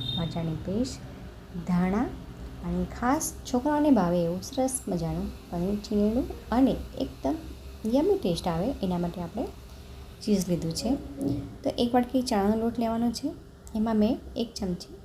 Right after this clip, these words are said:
મરચાંની પેસ્ટ નાખી છે. પછી આપણે એમાં ઝીણા સમારેલા કાંદા, ઝીણા સમારેલા મરચાંના કટકા અને એક ટામેટું લીધું હતું ઝીણું સમારેલું, તે નાખવાનું છે. પછી આપણે એમાં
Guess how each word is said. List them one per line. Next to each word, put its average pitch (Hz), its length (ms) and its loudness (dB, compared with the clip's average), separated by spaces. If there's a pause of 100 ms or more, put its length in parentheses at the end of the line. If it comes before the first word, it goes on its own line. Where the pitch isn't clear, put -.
(220)
મરચાંની 196 480 0
પેસ્ટ 180 320 -2
નાખી 185 340 -4
છે. 269 300 0 (760)
પછી 247 260 4
આપણે 180 200 0
એમાં 170 260 -2 (400)
ઝીણા 202 220 4
સમારેલા 160 500 -2
કાંદા, 214 440 0 (1200)
ઝીણા 233 240 4
સમારેલા 165 440 -2
મરચાંના 175 440 -2
કટકા 208 520 -2 (800)
અને 190 200 2 (1500)
એક 254 80 -6 (160)
ટામેટું 180 360 2
લીધું 180 340 2
હતું 247 200 0
ઝીણું 196 360 0
સમારેલું, 185 500 -2 (160)
તે 180 140 0
નાખવાનું 233 440 0
છે. 294 240 0 (760)
પછી 269 260 4
આપણે 240 220 4
એમાં 220 280 2